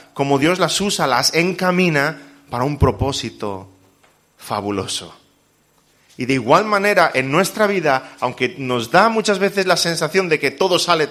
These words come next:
mal, de que todo sale torcido, Dios en su propósito eterno tiene un plan y orquestra todas las cosas para que su plan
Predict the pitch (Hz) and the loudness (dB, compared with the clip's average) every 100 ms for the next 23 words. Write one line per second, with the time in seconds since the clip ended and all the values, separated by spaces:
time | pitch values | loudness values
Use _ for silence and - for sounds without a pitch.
0 | - 101 107 170 226 - _ _ _ _ | -6 0 4 4 2 -12 _ _ _ _
1 | _ _ _ _ 127 123 123 185 185 160 | _ _ _ _ -4 -4 -2 0 0 0
2 | 156 143 131 - 156 175 202 196 - _ | 0 2 0 0 -2 0 -2 -4 -20 _
3 | _ 120 170 170 143 - 120 127 110 - | _ -2 -2 -2 -8 -10 -12 -8 -8 -6
4 | 160 185 170 127 107 156 175 160 107 - | -8 -8 -8 -8 -8 -6 -6 -6 -10 -14
5 | _ _ _ 131 156 170 143 156 160 - | _ _ _ -10 -8 -10 -12 -14 -14 -20
6 | _ _ _ _ _ 127 135 127 104 90 | _ _ _ _ _ -8 -6 -6 -8 -10
7 | - 123 110 110 - 151 160 - 160 143 | -16 -10 -8 -8 -8 -8 -8 -10 -12 -10
8 | 135 135 120 110 - 143 139 101 90 87 | -10 -10 -10 -12 -8 -8 -8 -10 -12 -14
9 | - _ _ _ - 98 92 92 95 - | -20 _ _ _ -14 -14 -12 -14 -14 -8
10 | 113 104 92 | -6 -6 -10